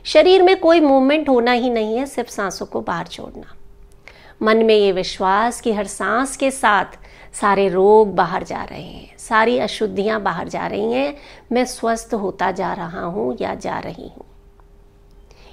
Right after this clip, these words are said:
ये दो चीज़ें आप कर लीजिए, यानी कॉपर वाटर के मैजिक के साथ कपालभाति के मैजिक को ऐड कर दीजिए। आपकी स्किन सत्तर, अस्सी, नब्बे साल तक वैसी ही रहेगी,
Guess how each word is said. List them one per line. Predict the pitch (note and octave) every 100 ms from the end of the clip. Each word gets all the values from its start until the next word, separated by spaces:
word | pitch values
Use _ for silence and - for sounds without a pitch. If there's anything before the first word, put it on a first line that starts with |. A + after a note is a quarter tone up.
| F#4
ये | C#4+
दो | B3+ D4+
चीज़ें | D4+ D4 C#4
आप | C#4 B3
कर | - G#3
लीजिए, | G3 G3 F#3 A3 C4 - - -
यानी | G#3+ A3 A#3+
कॉपर | A#3+ A3 G#3 A#3+
वाटर | A3+ G#3+ G#3+
के | G3+ G#3+
मैजिक | G3 F#3+ F#3 G3+
के | G#3
साथ | G3+ G#3+ A#3 -
कपालभाति | G#3 G3 A3 B3+ A#3 A3 A#3
के | A#3 A#3+
मैजिक | G3+ G3 F#3+ G3+
को | A3+
ऐड | - G3 G3+ G#3
कर | G3+
दीजिए। | F#3 G3 G3 A3 B3+ C4 - - -
आपकी | A3+ A#3+ - B3
स्किन | A3+ - C4
सत्तर, | C4+ A#3 - B3
अस्सी, | A3+ - A3+
नब्बे | G#3 F3+ A3+
साल | B3 A3 G3+
तक | A3+ F#3+
वैसी | G3 G#3+ D#4
ही | D4+ D4+
रहेगी, | A#3 A3+ A3 B3+ D4+